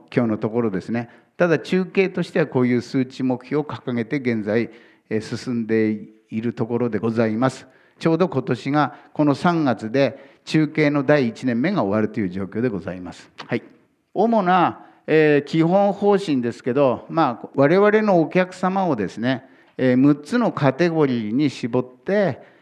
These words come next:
えー、先ほど来よく名前が出ております、半導体製造装置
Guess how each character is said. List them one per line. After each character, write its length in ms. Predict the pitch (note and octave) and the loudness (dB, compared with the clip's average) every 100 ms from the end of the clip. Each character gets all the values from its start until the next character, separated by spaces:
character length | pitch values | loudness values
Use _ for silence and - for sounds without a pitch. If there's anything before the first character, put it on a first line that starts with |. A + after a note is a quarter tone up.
| _ - | _ -2
え 220 | C#3 C3+ | 2 2
ー、 20 | |
先 320 | B2+ C#3 C#3+ | 2 0 2
ほ 80 | E3 | 2
ど 120 | E3+ | 4
来 200 | E3 C3+ | 4 4
よ 140 | C3 D3 | 4 0
く 80 | B2+ | 0
名 140 | A#2 | 0
前 220 | A#2+ C3+ | 0 0
が 160 | C#3 C3+ | 0 -2
出 160 | C3+ C3+ | -2 -4
て 400 | C3+ A2+ G#2 F#2+ | -2 -4 -4 -6
お 120 | A2+ | -6
り 120 | A2+ | -6
ま 160 | A#2+ B2 | -6 -6
す、 280 | - D3 - | -4 -4 -4
半 320 | - D#3+ F3+ | 0 0 0
導 260 | E3+ F3+ F3 | 0 0 2
体 260 | F3 D#3+ D3 | 2 2 0
製 320 | - D#3+ D#3+ | 2 2 2
造 300 | D#3 D#3+ D#3 | 2 2 2
装 200 | C#3 D#3 | 0 0
置 440 | D3 - C3+ - | 0 0 -2 -2